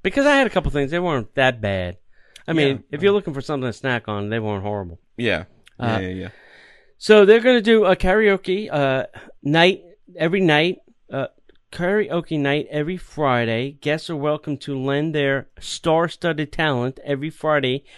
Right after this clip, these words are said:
Speaker 1: from eight P M to midnight. Oh my God. Uh, <laughs> n-, this is the best part. No singing experience is required.
Speaker 2: <laughs> That's a good thing. <laughs> That's a darn good thing right there.
Speaker 1: <laughs>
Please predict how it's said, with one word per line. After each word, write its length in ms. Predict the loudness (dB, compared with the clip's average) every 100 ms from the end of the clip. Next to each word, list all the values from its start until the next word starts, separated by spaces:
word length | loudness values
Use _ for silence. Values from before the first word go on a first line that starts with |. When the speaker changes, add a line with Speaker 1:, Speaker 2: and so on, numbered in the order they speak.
| -20 _
Speaker 1:
from 200 | -6 -6 -2
eight 220 | -4 -2
P 140 | -4
M 120 | -2 -4
to 120 | -4
midnight. 560 | -2 -2 -2 -2 -6 -10 _ -12
Oh 60 |
my 120 | -10
God. 280 | -8 -8 -10 -12 _ -20 -20 -20 -20 -12 -2
Uh, 220 | 0 0 -2 -8 -8 -12 -16 -10 -6
<laughs> 0 | -6 -8 -6 -2
n-, 200 | -2 -2 -8 -14 -16 -16 -16 -18 -20 -8 -8 -8 _ -20 -6
this 200 | -2 -2
is 80 | 0
the 80 | 2
best 240 | 2 2 2
part. 260 | 0 0
No 220 | 4 4
singing 480 | 4 2 2 4 2
experience 720 | 0 -4 -2 0 2 0 -2
is 140 | -6 -6
required. 680 | -4 0 0 2 2 0 0
Speaker 2:
<laughs> 40 |
That's 720 | 6 6 8 6 8 6 4
a 40 | 4
good 200 | 4 6
thing. 360 | 6 8 6
<laughs> 680 | 2 0 2 0 -2 -12 -6
That's 200 | -2 -2
a 40 | 4
darn 280 | 8 8 6
good 140 | 2
thing 140 | 0 -2
right 140 | 0
there. 540 | 4 4 2 -2 -4
Speaker 1:
<laughs> 60 | -6